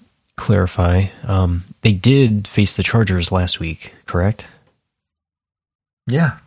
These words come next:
Speaker 1: Forty-five to zero, I believe.
Speaker 2: Were they at home? Oh, yeah, we didn't even cover that game. That was, I
Speaker 1: Right.
Speaker 2: think that's the worst special teams performance ever.
Speaker 1: <laughs>
Speaker 2: And I think the Ti-, uh, the Chargers hold the top two spots.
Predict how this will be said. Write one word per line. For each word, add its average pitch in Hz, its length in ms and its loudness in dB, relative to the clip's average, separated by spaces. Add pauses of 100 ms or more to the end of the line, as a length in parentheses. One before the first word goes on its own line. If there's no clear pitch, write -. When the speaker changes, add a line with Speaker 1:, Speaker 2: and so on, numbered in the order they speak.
(340)
Speaker 1:
Forty-five 107 540 2
to 113 80 2
zero, 127 460 2 (180)
I 120 80 0
believe. 135 480 0 (240)
Speaker 2:
Were 120 80 -2
they 139 120 0
at 131 80 0
home? 139 320 0 (380)
Oh, 113 160 0
yeah, 107 160 0
we 113 120 0
didn't 135 140 2
even 101 120 -2
cover 104 240 0
that 90 160 0
game. 90 340 -4 (320)
That 117 80 -2
was, 123 160 4
I 104 60 6
Speaker 1:
Right. 113 200 0
Speaker 2:
think 165 200 2
that's - 280 0 (880)
the 104 300 -2
worst 110 260 2
special 120 360 0
teams 120 340 -2
performance 110 520 -2
ever. 113 300 2
Speaker 1:
<laughs> 156 40 0 (640)
Speaker 2:
And 110 300 2
I 107 160 2
think 113 220 -4
the 113 60 -2
Ti-, 117 120 -4 (160)
uh, 110 200 0
the 98 120 -4
Chargers 107 520 -2
hold 107 360 -2
the 107 100 -4
top 110 280 0
two 113 160 -2
spots. - 520 -6